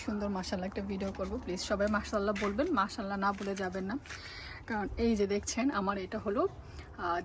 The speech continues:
দেশি নাগা মরিচ গাছ, বোম্বাই মরিচ গাছ। এক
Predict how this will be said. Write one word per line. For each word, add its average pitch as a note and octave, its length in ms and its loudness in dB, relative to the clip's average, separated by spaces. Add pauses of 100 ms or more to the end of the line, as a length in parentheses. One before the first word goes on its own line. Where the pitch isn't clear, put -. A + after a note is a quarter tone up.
দেশি G#3+ 220 0 (100)
নাগা F#3+ 300 0
মরিচ G3+ 280 -2 (100)
গাছ, D4+ 220 0 (260)
বোম্বাই G3+ 320 4 (120)
মরিচ G3 260 0 (140)
গাছ। F3+ 160 0 (120)
এক - 80 2